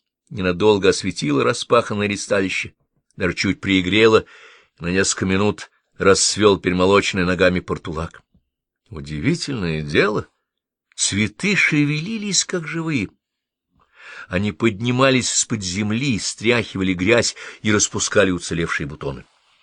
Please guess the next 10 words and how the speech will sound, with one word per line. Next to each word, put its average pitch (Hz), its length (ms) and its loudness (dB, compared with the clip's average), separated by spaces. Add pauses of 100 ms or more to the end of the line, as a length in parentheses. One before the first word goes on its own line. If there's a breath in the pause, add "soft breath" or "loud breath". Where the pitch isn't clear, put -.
(480)
И 78 80 -12
их, 123 640 -4
уцелевших, 87 880 -4
осталось 87 500 -6
так 143 320 -2
много, 95 600 -2
что - 160 -10
пока 98 320 -4 (380 soft breath)
светило 90 500 -4
солнце, - 640 -4